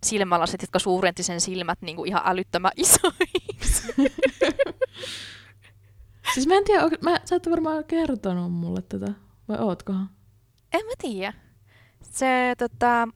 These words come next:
Speaker 1: se oli se, kun äiti oli hetkeksi siellä, ö, paikassa lepäämässä ja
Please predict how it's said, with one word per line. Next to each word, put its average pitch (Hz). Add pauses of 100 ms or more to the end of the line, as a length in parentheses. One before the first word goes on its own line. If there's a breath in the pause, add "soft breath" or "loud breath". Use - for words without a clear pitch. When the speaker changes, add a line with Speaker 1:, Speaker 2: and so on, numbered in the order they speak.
(1080)
Speaker 1:
se -
oli 220
se, 208 (260)
kun 202
äiti 202
oli 190
hetkeksi -
siellä, 185 (2250 soft breath)
ö, 208 (1000 loud breath)
paikassa 202 (160)
lepäämässä 196
ja 190